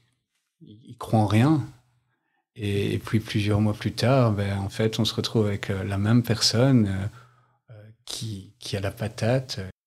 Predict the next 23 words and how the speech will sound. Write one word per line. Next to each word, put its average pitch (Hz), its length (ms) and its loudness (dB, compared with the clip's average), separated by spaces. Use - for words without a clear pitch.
et 104 160 0
il 104 100 2
a 101 80 2
un 101 120 2
projet, 110 760 4
et, 101 200 0
et 104 40 -4
puis 110 200 0
il 104 40 6
nous 104 180 4
annonce 107 280 6
qu'il - 160 0
va 101 100 4
nous 104 140 4
quitter, 113 640 2
euh, 101 320 2
pour 104 160 2
un 104 120 6
logement, 104 600 6
et, 104 320 4
et 104 60 2
nous, 107 400 6
euh, 98 160 0